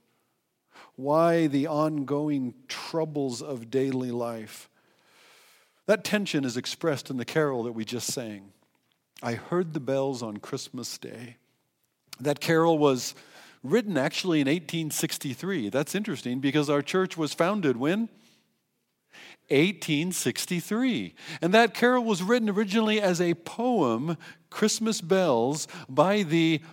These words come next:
well-known, famous American poet Henry Wadsworth Longfellow.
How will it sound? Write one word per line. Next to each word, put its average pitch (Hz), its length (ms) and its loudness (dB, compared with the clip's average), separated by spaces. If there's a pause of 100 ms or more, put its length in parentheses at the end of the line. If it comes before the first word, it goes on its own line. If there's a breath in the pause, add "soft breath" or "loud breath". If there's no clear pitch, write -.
(140 loud breath)
well-known, 160 1200 0
famous 214 760 0
American 170 720 -6
poet 120 480 -4 (560 soft breath)
Henry 185 420 -2
Wadsworth 127 800 -6
Longfellow. 104 840 -8